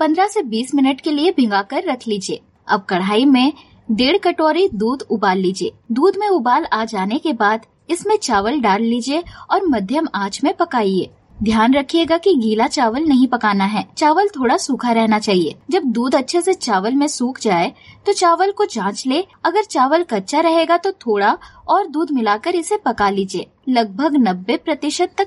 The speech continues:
चावल पक जाना चाहिए। अब इसे ठंडा होने के लिए रख दीजिए। अब तैयार करते हैं चाश-, अब तैयार करते हैं चाशनी। चाशनी बनाने के लिए एक पतीला लीजिए और इसमें चीनी और डेढ़ कप पानी डालकर पाँच मिनट तक मध्यम आंच में पकाएं।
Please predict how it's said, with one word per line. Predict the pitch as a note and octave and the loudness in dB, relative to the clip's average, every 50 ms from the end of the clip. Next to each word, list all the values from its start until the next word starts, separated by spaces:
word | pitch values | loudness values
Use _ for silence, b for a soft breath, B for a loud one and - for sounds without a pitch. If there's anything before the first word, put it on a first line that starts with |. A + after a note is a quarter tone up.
| - - | -4 -2
चावल | D4 A3+ F#3+ F#3 G#3+ D4+ F4 - - | 0 0 2 2 2 0 0 0 -2
पक | B3+ | -2
जाना | A3+ G#3+ A3 G#3+ G3 G3 G3 | -2 0 0 0 0 -2 -4
चाहिए। | G3 - A3 G3 G#3 G3+ E3 - _ _ - | -8 -8 -8 -8 -6 -6 -8 -10 _ _ -2
अब | D#4 F4 F#4 | 0 2 2
इसे | G#4 G4 - G#4+ | 0 0 0 -2
ठंडा | A4 - C#4 B3 A3 A3 A#3+ | -2 0 0 0 2 2 2
होने | C#4 C#4+ D4 C#4 C#4+ D#4+ | 4 4 2 2 2 0
के | D#4 F4 | 0 0
लिए | D#4+ E4+ G4 G4 | 2 2 2 4
रख | F#4 D4+ F#4 - - | 2 2 -2 -2 -2
दीजिए। | A3 G#3+ F#3+ G3 F#3 - - _ - _ - | -4 -4 -2 -2 -4 -4 -6 _ -20 _ -4
अब | - D#4 - - | -4 -4 -2 0
तैयार | D4 C4+ A#3 G#3+ A3 C4+ | -2 0 2 2 2 0
करते | C4 - C#4 A#3 A#3 - C#4+ | 0 -2 -4 -4 -2 -2 0
हैं | E4 G4+ G4+ | 2 2 0
चाश-, | - - C4+ G3 F#3+ - - - _ _ _ _ _ - | 0 0 -2 -2 -2 -4 -10 -14 _ _ _ _ _ -4
अब | F#4 F#4+ - | -4 -4 -2
तैयार | - C4+ B3 B3 B3 A#3+ A3 | -4 -2 0 2 2 0 0
करते | - F4 D4+ A#3 - C#4 | 0 -2 -4 -4 -4 -2
हैं | D4+ F4 G4+ | 0 0 0
चाशनी। | G4+ - C#4 A3 F#3+ - - - A3 F#3 - _ _ _ _ - | 0 0 -2 -2 -2 -2 -4 -4 -4 -4 -6 _ _ _ _ -4
चाशनी | - D4+ D4 D#4+ - - G4+ G#4+ | 0 0 0 0 -2 -2 0 -2
बनाने | G4+ G4 F#4 F#4 F4 F4 F4+ F4+ | 0 0 -2 -2 -2 -2 -2 -2
के | - F4+ | 0 2
लिए | F#4 F#4+ | 4 4
एक | F#4 F4+ - - | 2 0 -2 -4
पतीला | A3 G#3 G3 - G3 G3 G#3+ A3+ | -4 -2 0 2 2 2 2 0
लीजिए | D4 D4 D#4 D4+ C#4 - D#4+ D#4+ F4+ - _ _ _ - | 0 2 0 0 0 0 -2 -2 -2 -6 _ _ _ 0
और | E4 F#4 G4 | 0 0 0
इसमें | G4 E4 - - - B3+ C4 F#4 G#4 _ _ _ _ - | -2 -6 -6 -6 -4 -4 -4 -6 -8 _ _ _ _ -8
चीनी | - C4 A#3+ A3 G#3+ A3+ D4+ G#4+ _ _ _ - F4 | -4 -2 0 2 2 0 0 -2 _ _ _ -2 -2
और | F#4+ G4 | -2 -2
डेढ़ | C4 A#3 A#3+ A3 - | -2 0 2 0 0
कप | - - E4+ G4+ - - | 2 0 -2 -2 -2 0
पानी | - A3 G3+ G#3 A3+ B3+ | 0 0 0 0 0 0
डालकर | A3+ G#3+ F#3 F#3 F#3 - F#3+ G#3+ D#4 F4 _ _ - | 0 0 0 0 -2 -6 -6 -6 -6 -8 _ _ -2
पाँच | C#4 C#4+ F4 - - | 0 0 0 -2 -2
मिनट | E4 B3+ A3+ A3 - - | 0 0 0 -2 -4 -6
तक | C4 D4 - D4 | -8 -6 -2 0
मध्यम | C4 A3 F#3+ - B3 C4 D4 | 0 0 0 0 0 2 4
आंच | C#4+ A#3 G3+ - - | 4 2 2 0 -2
में | C#4 E4+ - | -4 -2 -2
पकाएं। | - C4 - G#3 F3 C#3+ | -2 -4 -2 -2 -2 -2